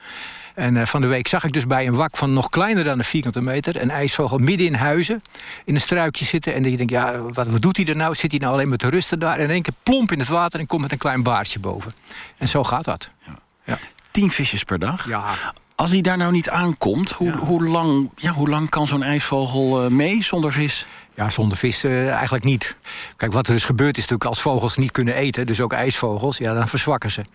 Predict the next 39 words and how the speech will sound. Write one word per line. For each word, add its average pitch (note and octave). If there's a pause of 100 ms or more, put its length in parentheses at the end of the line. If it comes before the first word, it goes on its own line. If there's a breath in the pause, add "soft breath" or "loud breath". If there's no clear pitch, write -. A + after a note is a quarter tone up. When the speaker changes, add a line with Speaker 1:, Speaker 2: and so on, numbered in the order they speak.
(440 loud breath)
Speaker 1:
En A2+
bij C3+
ijsvogels, C#3
die, A#2
die A#2
hebben A#2
een, A#2
een A2+
verenpak B2+
wat, A#2+
eh, A2+
wat A2+
waterafstotend B2+
moet A2
zijn... A#2
want A2
ze C3
duiken A#2+
constant A#2
in A2
het G2
water. A#2+ (360 loud breath)
En C3+
hoe, A#2
hoe B2+
doen D#3+
ze D3
dat G2+
nou? G#2
Die B2+
hebben B2
bij A#2
hun A2+
stuit, D3
dus A2
waar A2+
de A#2
staart -
begint... C#3